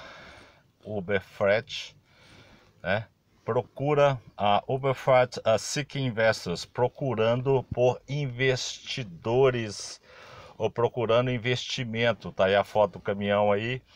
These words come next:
escrito aqui Uber Freight já nessa carreta aí.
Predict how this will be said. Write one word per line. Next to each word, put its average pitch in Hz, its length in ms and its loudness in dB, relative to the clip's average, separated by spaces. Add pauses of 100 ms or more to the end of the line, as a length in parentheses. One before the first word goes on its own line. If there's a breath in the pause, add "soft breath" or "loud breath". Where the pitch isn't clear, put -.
(680 loud breath)
escrito 117 520 -8
aqui 123 400 -6
Uber 123 400 0
Freight 110 640 0
já 107 300 2
nessa 117 500 0
carreta 113 760 0
aí. 113 360 -2